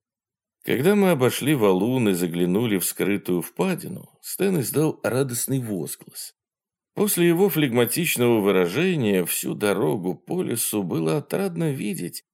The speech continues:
что в нем еще остался интерес, чтобы наслаждаться тайными местечками.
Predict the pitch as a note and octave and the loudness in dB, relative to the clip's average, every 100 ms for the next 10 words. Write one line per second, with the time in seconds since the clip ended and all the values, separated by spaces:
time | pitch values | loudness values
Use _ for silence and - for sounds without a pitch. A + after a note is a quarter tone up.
0 | _ _ _ - G#2 G2+ D3+ F#3 B2+ G#2 | _ _ _ -6 -2 0 2 2 0 0
1 | F3+ E3+ - F3+ F3 D#3 C3+ - C#3 G3 | 2 2 0 -2 0 0 -2 0 0 0
2 | G3 - - - - F2 F2 E2+ E2 E2 | -2 -4 -6 -8 -6 -4 -4 -4 -4 -4
3 | D#2+ C3 D3 - D2+ E2+ A2 G#2+ F2+ D#2+ | -4 -4 -4 -8 -8 -4 -2 -2 -4 -4
4 | E2 - - - - - - - | -6 -8 -12 -14 -14 -16 -20 -20